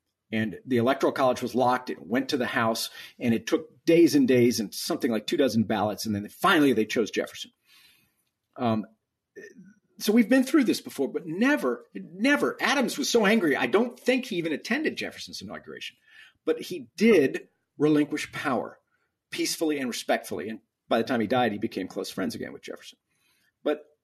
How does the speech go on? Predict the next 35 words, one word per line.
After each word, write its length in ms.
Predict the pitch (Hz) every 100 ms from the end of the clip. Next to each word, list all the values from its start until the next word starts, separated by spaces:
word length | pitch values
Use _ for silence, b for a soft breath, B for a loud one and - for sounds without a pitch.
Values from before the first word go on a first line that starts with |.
| _ 185 190 - 147
we 200 | 170 247
have 180 | 262
a 40 | 320
president 540 | - 285 294 330 240
now 260 | 190 190 -
who 120 | 160
I 80 | 147
really 340 | 156 170 220
am 80 | 208
concerned 400 | - 165 - 233
will 120 | 147
not 160 | 120 -
relinquish 380 | 131 123 117 -
power. 240 | - - b b b b
So 220 | 175 156
it's 180 | 160 -
not 300 | 202 233 -
fair, 320 | 208 156 - -
but 100 | 131
it 80 | -
means 240 | 196 214 - _
Biden 300 | - 185 196
has 320 | 165 151 143
to 100 | -
win 300 | 127 135 139
by 180 | 107 117
so 340 | 117 - 143 147
much 480 | 135 - - - _ _ _ _ _ _ _ -
that 160 | 131
no 100 | 139
reasonable 800 | 131 131 151 160 151 147 139 - -
person 420 | - 135 139 123
will 100 | 113
believe 600 | 98 110 113 123 135 123
it 160 | 73